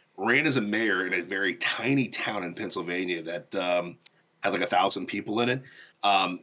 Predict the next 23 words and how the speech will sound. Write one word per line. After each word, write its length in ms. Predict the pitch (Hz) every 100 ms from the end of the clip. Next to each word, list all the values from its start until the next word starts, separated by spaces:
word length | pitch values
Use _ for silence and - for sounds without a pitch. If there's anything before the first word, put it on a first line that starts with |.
| -
and 140 | 98
that's 240 | 110 117 -
the 80 | -
person 480 | - 117 - 101
we're 140 | 87 87
going 320 | - 92 90
up 120 | 85
against. 440 | 82 92 85 - -
By 140 | 123
the 80 | 117
way, 160 | 107 101
he 100 | 113
had 80 |
a 40 | -
stroke 540 | - - 165 175 180
two 160 | - 107
years 240 | 92 87
ago 220 | 87 90
and 120 | 87 -
can't 260 | - 101
finish 320 | - 104 87 82
a 60 |
sentence 760 | - - 135 131 98 90 85